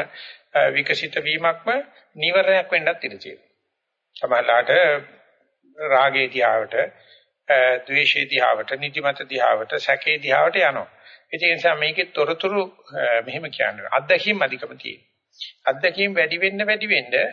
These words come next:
එකම තොරතුර මට්ටම් තුනක, අ, මේ මණ්ඩි මිදෙනවා.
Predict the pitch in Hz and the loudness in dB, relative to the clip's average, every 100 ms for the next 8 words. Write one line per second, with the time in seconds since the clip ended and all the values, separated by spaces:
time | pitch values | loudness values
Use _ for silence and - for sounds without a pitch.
0 | - _ _ _ _ 131 135 175 196 196 | -8 _ _ _ _ -16 -2 0 0 0
1 | 151 160 196 139 104 - - - _ 139 | 0 0 -2 -2 -2 -4 -16 -20 _ -4
2 | 135 - 170 165 160 160 170 220 277 - | -2 -2 -2 -2 -2 0 0 2 0 -2
3 | - _ _ _ - 139 62 60 60 - | -14 _ _ _ -2 2 4 4 2 0
4 | 110 110 110 107 - - - _ 147 165 | -4 -6 -6 -8 -12 -18 -20 _ -2 0
5 | 185 151 120 107 - | -2 -2 -2 -4 -6